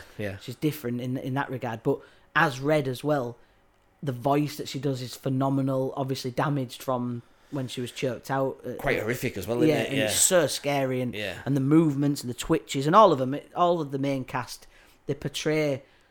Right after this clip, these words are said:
Speaker 2: two characters who are the same person, essentially, very, very well. Like,
Speaker 1: Yeah.
Speaker 2: th-, you know, the young boy is so twitchy and, as the tethered, but he's quite placid as the,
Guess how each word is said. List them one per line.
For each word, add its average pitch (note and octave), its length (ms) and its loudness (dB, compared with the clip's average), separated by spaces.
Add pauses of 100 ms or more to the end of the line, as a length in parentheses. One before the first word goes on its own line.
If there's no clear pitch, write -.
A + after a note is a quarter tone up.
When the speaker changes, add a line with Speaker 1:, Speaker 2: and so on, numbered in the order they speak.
(140)
Speaker 2:
two - 460 2
characters D3 840 -2 (220)
who C#3 180 2
are B2+ 40 0
the A#2+ 100 -6
same C#3 420 0
person, C3 640 -4 (200)
essentially, A#2 600 -10 (400)
very, C#3 340 0
very A#2+ 240 -6
well. A#2+ 360 -8 (280)
Like, - 120 0
Speaker 1:
Yeah. E2 200 -6
Speaker 2:
th-, C#3+ 120 -8
you D3+ 120 0
know, B2 80 -2
the B2+ 100 -6
young C3+ 220 -2
boy C#3 280 -2
is C3 280 -4
so - 200 -4
twitchy D3+ 580 -4
and, C3 260 -6
as B2+ 200 -8
the C3 380 -4 (400)
tethered, C3 460 -4 (380)
but B2+ 60 -6
he's - 100 -8
quite - 240 -4
placid C3 420 -4
as A#2+ 140 -10
the, B2 320 -6